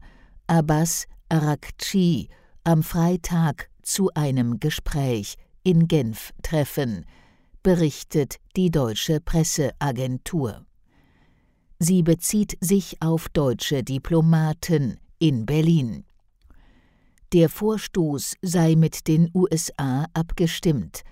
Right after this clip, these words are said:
heißt es weiter. Wadefuhl sagte, man sei bereit, über eine Lösung zu verhandeln.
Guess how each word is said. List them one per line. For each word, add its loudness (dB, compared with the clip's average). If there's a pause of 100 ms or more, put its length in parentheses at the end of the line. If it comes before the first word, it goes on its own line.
(240)
heißt -2
es -2
weiter. -2 (880)
Wadefuhl 0
sagte, 0
man 2
sei 0
bereit, 0 (460)
über 4
eine 4
Lösung 4
zu -4
verhandeln. 0